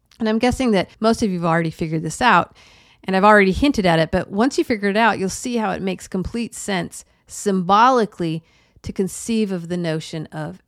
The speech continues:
a sea serpent, sea monster, sea dragon, or leviathan. And I'll come back to it in a couple of minutes, but think on it if you haven't figured it out.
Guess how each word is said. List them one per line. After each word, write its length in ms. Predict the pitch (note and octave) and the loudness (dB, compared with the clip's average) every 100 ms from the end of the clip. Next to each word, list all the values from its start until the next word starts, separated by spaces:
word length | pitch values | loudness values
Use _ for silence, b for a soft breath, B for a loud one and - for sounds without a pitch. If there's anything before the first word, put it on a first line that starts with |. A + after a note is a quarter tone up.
| _ | _
a 260 | D#3+ D#3 _ | -12 -12 _
sea 800 | - - - - B3+ A#3+ F#3 D#3 | -18 -16 -14 -10 -6 -6 -6 -10
serpent, 640 | - - C#3+ - - - | -12 -10 -10 -10 -18 -16
sea 500 | - - - A3+ G#3+ | -16 -14 -8 -4 -2
monster, 540 | F#3 D#3+ - - - D#3 | -2 -6 -12 -18 -18 -16
sea 480 | - - - G#3+ G3+ | -14 -12 -6 -6 -4
dragon, 520 | F3 D#3+ - D#3+ D#3+ | -6 -6 -8 -10 -10
or 180 | D#3 D#3+ | -10 -10
leviathan. 800 | E3 D#3+ E3 D#3 D3 - C#2+ - b b b | -10 -2 0 0 -2 -12 -18 -18 b b b
And 120 | - | -8
I'll 60 | E3+ | -4
come 140 | - | 0
back 160 | B3 G#3 | 2 2
to 60 | G#3+ | 0
it 40 | |
in 60 | F3+ | -4
a 40 | |
couple 220 | D#3+ E3+ | -2 -2
of 60 | E3+ | 0
minutes, 280 | F#3 E3+ - | 2 0 -4
but 200 | - - - _ - | -10 -12 -16 _ -4
think 240 | D#4 D#4+ | -4 0
on 120 | F3+ | -2
it 100 | E3+ | 0
if 120 | D#3+ | -4
you 80 | D#3+ | -6
haven't 280 | D#3 D3+ - | -6 -6 -10
figured 320 | - E3 F3 | -12 -10 -10
it 120 | E3+ | -10
out. 240 | E3+ D#3+ | -10 -12